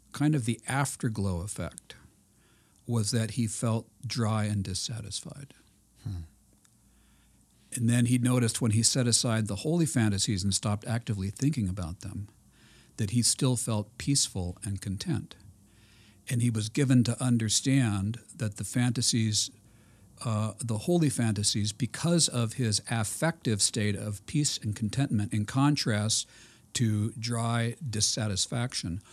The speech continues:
Speaker 1: was that those holy ones were his true identity.
Speaker 2: Mm-hmm.
Speaker 1: So that, in essence, in some ways, is the beginning and the very core of Ignatian spirituality and discernment.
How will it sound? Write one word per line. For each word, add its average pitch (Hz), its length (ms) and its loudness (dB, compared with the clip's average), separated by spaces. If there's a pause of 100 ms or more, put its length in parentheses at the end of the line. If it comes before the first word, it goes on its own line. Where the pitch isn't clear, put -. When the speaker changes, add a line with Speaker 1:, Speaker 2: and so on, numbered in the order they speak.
(140)
Speaker 1:
was 107 260 0
that 110 160 0
those 110 180 0
holy 151 260 2
ones 98 320 -2
were 104 240 -2
his 107 280 -4
true 107 240 -4
identity. 101 500 -6 (240)
Speaker 2:
Mm-hmm. 90 360 -8 (500)
Speaker 1:
So - 180 0
that, 170 220 0
in 117 200 2
essence, 127 560 4
in 113 160 0
some 135 300 2
ways, 104 400 0
is 110 220 -2
the 131 120 -6
beginning 113 580 0
and 107 140 0
the 98 40 -2
very 127 280 -2
core 120 540 -2
of 95 80 -4
Ignatian 101 460 -2
spirituality 101 840 -4
and 101 160 -2
discernment. 101 720 -2